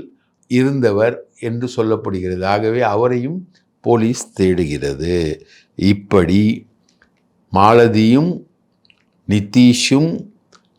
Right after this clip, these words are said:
அன்பழகனும் லியோவும் தேடப்படும் குற்றவாளிகளாக மாறியிருக்கிறார்கள். இந்த சூழல்தான் இப்பொழுது சவுக்கை பற்றி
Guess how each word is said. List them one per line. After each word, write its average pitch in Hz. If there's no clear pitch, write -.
அன்பழகனும் 110
லியோவும் 113
தேடப்படும் 131
குற்றவாளிகளாக 101
மாறியிருக்கிறார்கள். 98
இந்த 156
சூழல்தான் 123
இப்பொழுது 110
சவுக்கை 139
பற்றி 120